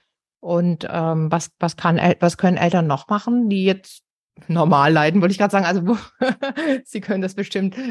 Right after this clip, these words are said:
<laughs> eloquenter unterscheiden, die, die auch unter der Trennung leiden, auch merken, das zieht so viel Kraft,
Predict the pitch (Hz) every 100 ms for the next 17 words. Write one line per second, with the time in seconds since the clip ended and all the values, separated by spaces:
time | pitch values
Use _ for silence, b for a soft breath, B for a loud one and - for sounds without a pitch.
0 | 175 202 - 196 190 190 185 202 196 220
1 | 185 196 185 - 165 170 202 180 180 B
2 | B B B - 185 - _ _ 175 196
3 | 208 214 208 185 180 185 180 180 170 143
4 | 185 208 165 180 180 170 196 185 185 -
5 | - 208 202 - 202 196 214 202 - 226
6 | 220 -